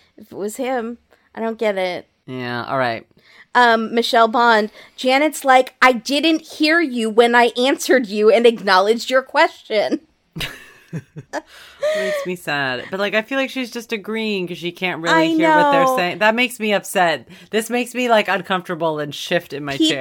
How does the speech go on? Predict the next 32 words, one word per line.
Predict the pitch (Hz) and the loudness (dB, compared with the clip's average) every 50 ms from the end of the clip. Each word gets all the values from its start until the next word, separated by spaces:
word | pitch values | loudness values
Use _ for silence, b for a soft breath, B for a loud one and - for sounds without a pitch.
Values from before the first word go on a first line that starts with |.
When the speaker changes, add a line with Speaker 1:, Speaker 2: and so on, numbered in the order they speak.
| 381 370 | 0 -2
Speaker 2:
chair. | - - - - | -2 -2 -4 -2
Speaker 1:
try | - 285 254 247 233 240 254 294 | 2 4 4 6 6 4 4 0
to | 294 - - - 285 254 254 254 247 247 233 - - _ - 180 - | -4 -8 -10 -6 -4 -4 -4 -2 -2 -2 -4 -4 -6 _ -20 -20 -20
please | - - - 247 247 240 240 254 247 - | -18 -12 -10 -8 -6 -4 -6 -6 -8 -10
the | - - 240 247 | -6 -4 -4 -4
police, | 240 - - 254 226 196 180 196 226 - - - - _ _ _ | -4 -6 -8 -6 -6 -6 -4 -6 -8 -10 -12 -18 -20 _ _ _
like, | - 220 214 202 202 - - - - - - - | -2 0 2 2 0 0 -4 -12 -20 -20 -20 -12
ki-, | - - 294 233 233 226 - - | -4 -2 0 2 2 2 0 2
like, | - 226 214 - - | 2 2 2 2 -2
kids | - - 311 269 240 208 185 190 - - B B B B B | -6 0 4 4 4 4 2 -2 -10 -18 B B B B B
try | - - 233 214 | -2 2 2 4
to | 214 220 214 | 4 2 0
p-, | 220 _ - - - - | -2 _ -20 -20 -20 -10
tell | - - 226 214 | -2 0 2 2
their | 214 208 | 2 0
parents | 208 - - 226 226 214 190 180 - | -2 -2 -4 -2 -2 -2 -2 -4 -8
what | 202 185 | -10 -6
they | - 185 | -6 -6
think | 185 - 208 185 180 | -4 -4 -6 -6 -4
they | 202 190 | -4 -4
wanna | 180 185 180 180 | -4 -4 -4 -6
hear. | 208 - 196 170 113 110 - - | -6 -4 -4 -4 -2 -4 -6 -6
And | - 202 196 | -6 -6 -4
so | - 214 190 185 | -2 0 0 0
poli-, | - _ - 202 196 202 - _ _ - | -2 _ -6 -6 -6 -6 -6 _ _ -12
people | - 226 214 - 220 220 220 220 214 B B B B B | -10 -10 -8 -4 -2 -2 -2 -2 -4 B B B B B
just | - 233 220 - - | -6 -6 -6 -6 -6
try | - - 247 202 202 202 | -6 0 2 4 2 2
to, | 202 - 208 | 0 -4 -4
like, | 190 190 190 185 - _ - - | 0 0 0 0 -2 _ -20 -14
be | - 214 208 | -12 -10 -8
helpful. | 226 - 226 208 190 - - - - 190 156 143 - | -6 -2 -2 -2 -2 -2 -8 -8 -4 -4 -4 -4 -6